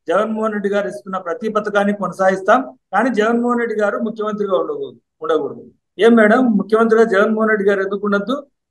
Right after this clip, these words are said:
మీలో అసూయ ద్వేషాలు ఉంటే జగన్మోహన్ రెడ్డి గారు బయట ఉండాలనా? ఎందుకు ఉండాలి అంటున్నా?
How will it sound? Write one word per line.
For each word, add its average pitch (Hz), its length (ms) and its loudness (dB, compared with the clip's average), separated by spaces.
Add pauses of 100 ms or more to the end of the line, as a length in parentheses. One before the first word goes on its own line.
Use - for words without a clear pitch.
మీలో 220 260 6
అసూయ 226 340 4
ద్వేషాలు 202 460 0
ఉంటే 202 260 -4
జగన్మోహన్ 214 480 -4
రెడ్డి 190 160 -4
గారు 220 140 -4
బయట 185 220 -4
ఉండాలనా? 143 520 -8 (360)
ఎందుకు 208 240 2
ఉండాలి 240 300 8
అంటున్నా? 208 460 2